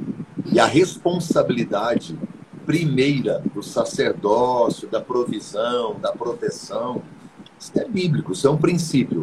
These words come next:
é do homem. E aí eu tenho percebido que muitos deles estão fugindo da sua missão, fugindo da sua missão, deixando pra trás famílias destruídas, quebradas, feridas, por causa de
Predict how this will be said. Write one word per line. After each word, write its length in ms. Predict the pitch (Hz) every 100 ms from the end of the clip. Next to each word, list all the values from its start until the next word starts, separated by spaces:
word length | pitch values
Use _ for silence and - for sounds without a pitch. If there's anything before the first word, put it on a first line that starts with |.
| -
é 120 | 127
do 160 | 139 143
homem. 380 | 120 98 85 - - - - - - - - - -
E 100 | 104
aí 100 | 117
eu 120 | 135 143
tenho 200 | 143 143
percebido 640 | 147 139 143 120 139 135
que 160 | -
muitos 460 | 127 117 165 170 151
deles 340 | 110 101 -
estão 300 | - - 127
fugindo 1080 | 123 - - 175 170 156 - 131 175 214 151
da 160 | 127 120
sua 180 | -
missão, 440 | 110 107 - 90 80 - - - - - - - - -
fugindo 500 | 131 107 131 160 135
da 120 | 127
sua 200 | - 120
missão, 400 | 110 - 82 - - - - -
deixando 420 | 110 107 131 123
pra 200 | 113 117
trás 400 | 117 107 98 92
famílias 380 | - 104 113 107
destruídas, 800 | - - 92 92 117 123 98 90
quebradas, 800 | 92 85 82 98 110 110 95 -
feridas, 640 | - 87 98 110 113 - - - - - - - -
por 200 | 107 -
causa 320 | 113 117 113
de 260 | 110 110